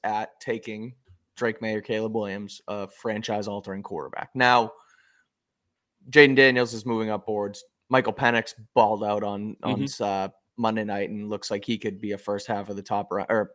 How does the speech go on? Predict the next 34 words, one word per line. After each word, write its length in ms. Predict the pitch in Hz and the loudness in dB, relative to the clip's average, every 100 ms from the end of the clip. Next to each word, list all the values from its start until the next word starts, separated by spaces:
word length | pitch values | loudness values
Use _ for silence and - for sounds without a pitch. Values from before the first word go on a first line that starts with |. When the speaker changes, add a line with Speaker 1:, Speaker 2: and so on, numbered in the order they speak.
| - | -4
Speaker 1:
first 460 | 117 107 - - _ - | 0 0 -4 -20 _ 0
half 300 | 107 104 107 | 2 2 -2
of 100 | 98 | -8
the 80 | |
first 320 | 104 110 104 - | -4 -2 -2 -2
round 240 | 107 104 | -4 -4
type 220 | - 101 | -6 -6
of 80 | - | -6
player. 320 | - 127 110 | 0 2 2
But 320 | 107 113 107 _ _ - - - | 0 -2 -2 _ _ -20 -10 0
at 100 | 131 | 8
the 80 | 160 | 10
end 80 | 165 | 10
of 60 | |
the 40 | 143 | 12
day, 240 | 151 151 | 12 12
if 240 | 147 135 135 | 10 4 6
you 140 | 151 | 8
have 220 | 147 143 | 10 10
a 40 | 131 | 8
top 300 | 143 127 - | 8 6 6
two 180 | 131 | -4
pick, 340 | 113 123 117 - | 0 2 2 0
you 160 | 131 117 | -4 2
have 220 | 117 113 | 4 4
your 80 | 110 | 0
choice 340 | - 123 120 | 0 0 2
at 100 | 110 | -2
one 160 | 107 131 | 0 2
of 60 | |
the 60 | 123 | 2
premier 360 | - 143 131 123 | 0 0 2 2
players, 540 | 131 131 127 123 - - _ _ _ - | 4 6 6 4 -4 -18 _ _ _ -4
um, 500 | 110 107 104 104 | 0 0 -4 -10